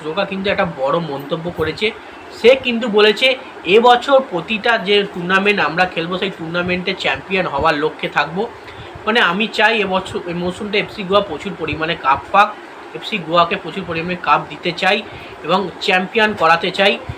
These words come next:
যদি আইএসএল হয়, আইএসএলেও চ্যাম্পিয়ন হব, এবং যে সমস্ত লিগ আমরা খেলবো, সে সমস্ত লিগ কিন্তু আমরা চ্যাম্পিয়ন হওয়ার দৌড়েই থাকবো।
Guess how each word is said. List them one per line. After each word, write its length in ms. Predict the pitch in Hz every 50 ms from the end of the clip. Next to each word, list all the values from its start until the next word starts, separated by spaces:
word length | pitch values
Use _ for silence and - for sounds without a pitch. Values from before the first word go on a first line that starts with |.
| - - - -
যদি 180 | 160 156 196 -
আইএসএল 500 | - 143 147 156 165 160 - 208 202 196
হয়, 160 | 202 208 185 156
আইএসএলেও 400 | 156 151 - - 175 175 190 202
চ্যাম্পিয়ন 460 | 190 - 190 170 175 170 190 185 185
হব, 280 | 180 185 185 208 226 226 - - - - - - - - - 175
এবং 100 | 180 202 185 160
যে 80 | 190 233 - -
সমস্ত 280 | 247 220 220 214 - - 196 170 175
লিগ 120 | 202 185 180 160 156
আমরা 140 | 170 185 180 -
খেলবো, 200 | - 165 170 196 202 196
সে 80 | - 160 - 180
সমস্ত 200 | 175 170 - - 180 165
লিগ 80 | 170 -
কিন্তু 140 | 196 180 180 170
আমরা 120 | 170 175 175 -
চ্যাম্পিয়ন 380 | 156 135 135 135 - 175 175 160 147
হওয়ার 200 | 143 151 160 165 - - - - - - -
দৌড়েই 340 | 151 156 156 160 175 180 175 - 151
থাকবো। 260 | 139 - - 160